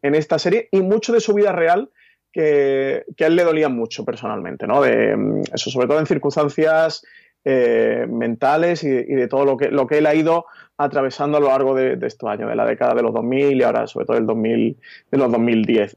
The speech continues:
Y, y es que todo eso está en Jean-Claude Van Johnson, una serie que nos podemos quedar en las escenas de acción, incluso en la parte cómica, pero es que hay mucho de trasfondo. Y él, C J,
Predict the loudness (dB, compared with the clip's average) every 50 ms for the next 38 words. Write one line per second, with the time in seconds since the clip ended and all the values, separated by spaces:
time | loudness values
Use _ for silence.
0 | _ _ 0 2 2 4 4 2 2 2 2 0 0 0 0 0 0 0 2 0
1 | 0 0 0 0 2 0 0 2 2 2 2 2 0 -2 -4 -2 -2 -2 -2 0
2 | 2 2 2 2 0 0 0 0 -2 -2 -2 0 0 0 2 2 2 0 0 0
3 | 0 0 0 2 0 0 -2 -2 -4 0 2 2 2 2 2 2 0 0 -2 -2
4 | -4 -4 -6 -6 -4 -2 -2 -2 -2 0 0 0 2 2 2 2 2 0 0 0
5 | 0 0 0 0 0 0 0 0 0 0 -2 -2 -6 -10 -20 -8 _ 0 0 0
6 | 2 0 0 0 0 -2 0 0 0 0 0 0 -4 -4 -4 -4 -4 -4 -4 -2
7 | 0 2 2 2 2 0 -2 -6 -8 -10 -8 -6 -6 -8 -8 -8